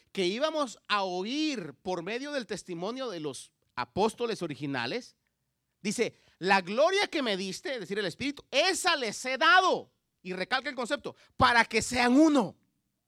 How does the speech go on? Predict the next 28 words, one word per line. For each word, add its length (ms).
así 240
como 300
tú 260
y 120
yo 180
somos 320
uno". 240
Por 180
eso 320
en 120
Colosenses 480
uno 140
veintisiete 460
dice, 280
"Cristo 580
en 100
vosotros, 840
la 100
esperanza 580
de 300
gloria". 280
Pero 160
Cristo 340
y 40
el 100
Espíritu 500
son 320
uno. 180